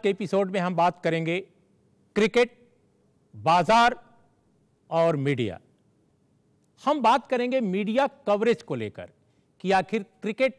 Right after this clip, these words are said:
का मीडिया कवरेज हमारे देश में किस प्रकार का है और इस तरह की जो घटनाएं होती हैं उसमें किस तरह मीडिया दर्शक है, पर्यवेक्षक है,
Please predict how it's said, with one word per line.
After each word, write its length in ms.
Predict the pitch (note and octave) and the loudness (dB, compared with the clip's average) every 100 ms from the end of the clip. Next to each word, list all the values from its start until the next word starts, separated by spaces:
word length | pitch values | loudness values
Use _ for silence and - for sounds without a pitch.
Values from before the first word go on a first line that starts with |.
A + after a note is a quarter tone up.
| - | -2
का 140 | G3+ | -2
मीडिया 360 | F#3 F3 F3+ F3+ | 0 -4 -2 -2
कवरेज 400 | - D#3 E3 C#3+ | -4 -6 -6 -6
हमारे 260 | C#3+ D3 | -6 -6
देश 240 | C#3 C#3 - | -6 -8 -10
में 100 | D3+ - | -14 -14
किस 100 | F#3+ | -14
प्रकार 340 | - G3 G3+ | -10 -4 -4
का 160 | G3 G#3 | -2 -4
है 180 | A#3 C#4 _ _ - | -6 -10 _ _ -2
और 220 | G3 A3 C4 | -2 -2 -6
इस 120 | - | -2
तरह 160 | D#4 C4+ | 0 0
की 140 | - | 0
जो 120 | A#3 A3 | -6 -4
घटनाएं 380 | - - G3+ | -4 -4 -4
होती 280 | F3 F3+ F#3 | -4 -6 -6
हैं 300 | E3+ F3 F#3 _ _ _ - | -6 -6 -8 _ _ _ -10
उसमें 520 | F#3 - A#3+ G3 - _ _ _ _ _ _ _ | -10 -4 -2 -2 -4 _ _ _ _ _ _ _
किस 240 | C4+ C4+ - | -6 -4 -4
तरह 300 | F#3+ G3 G3 _ _ _ C3+ | 0 0 -4 _ _ _ -6
मीडिया 420 | F3 F#3 F3 F3 - _ _ _ | -2 0 0 -2 -8 _ _ _
दर्शक 400 | A2 F#3+ G3 B3+ B3+ | -2 0 2 -2 0
है, 100 | A#3 | -2
पर्यवेक्षक 720 | A#3+ - E3+ F3+ G#3+ - C4 - | -2 -4 -2 -2 -4 -4 -6 -2
है, 240 | A#3 B3+ | -4 -4